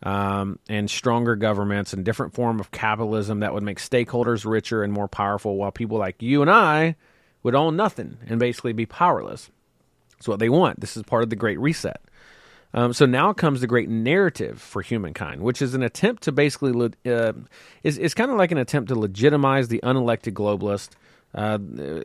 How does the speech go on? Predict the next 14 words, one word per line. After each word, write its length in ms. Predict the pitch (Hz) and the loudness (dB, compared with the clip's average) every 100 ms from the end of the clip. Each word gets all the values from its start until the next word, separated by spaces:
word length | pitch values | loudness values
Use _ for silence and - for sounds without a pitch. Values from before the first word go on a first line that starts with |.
| 67 | -8
essentially 400 | 92 151 135 131 | -4 -2 0 0
their 160 | 117 107 | 0 -2
technocratic 720 | - 131 123 - 127 117 113 | -4 -4 -4 -4 -2 -2 -2
agenda 440 | 113 101 113 107 98 | -6 -4 -2 -2 -2
for 160 | 110 | -2
a 60 | 98 | -2
great 280 | 104 110 - | -2 -2 -2
reset 440 | 110 110 - 101 | -4 -4 -2 -2
of 120 | 98 | -2
society 580 | - 92 113 110 110 107 | -6 -6 0 0 0 -4
and 260 | - 151 139 | -2 0 2
the 60 | 113 | 2
global 340 | 117 110 101 | 2 2 -2
economy. 580 | - 160 160 92 73 | -2 0 0 -2 -8